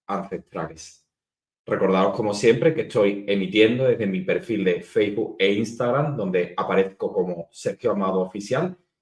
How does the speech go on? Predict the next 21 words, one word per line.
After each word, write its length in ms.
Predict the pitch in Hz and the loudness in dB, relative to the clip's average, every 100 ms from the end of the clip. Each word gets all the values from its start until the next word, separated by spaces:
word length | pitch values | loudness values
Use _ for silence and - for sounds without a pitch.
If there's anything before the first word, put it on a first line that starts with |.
| _ | _
y 120 | - 110 | -8 -2
también 380 | 92 98 95 | 0 2 0
desde 680 | 92 87 98 85 85 82 82 | -2 0 0 0 -2 -4 -8
YouTube, 400 | 85 95 123 156 | -6 -2 2 2
donde 280 | 104 95 92 | 2 0 -2
figuro 360 | - 98 98 - | -4 -2 0 0
como 200 | 85 85 | -4 -6
Sergio 360 | 113 98 110 | -8 -6 -4
Amado, 420 | 95 104 143 151 _ _ _ | -2 -2 -4 -8 _ _ _
además 420 | 98 92 92 92 | -4 -2 0 0
de 60 | 98 | 0
los 160 | 87 90 | -2 -4
perfiles 500 | 92 - 101 92 92 | -10 -8 -2 -2 2
de 280 | 92 85 _ | 0 0 _
Facebook 640 | _ 110 101 98 90 - | _ 0 2 0 -6 -8
y 120 | 98 | -6
YouTube 360 | 92 92 127 147 | -4 0 0 2
de 220 | 98 92 - | 2 0 -2
Universidad 760 | 95 87 87 87 95 90 87 | -4 -2 -4 -4 -4 -4 -2
del 320 | 110 87 85 | -2 -4 -4
Despertar. 460 | 82 82 - - 76 | -8 -8 -12 -14 -18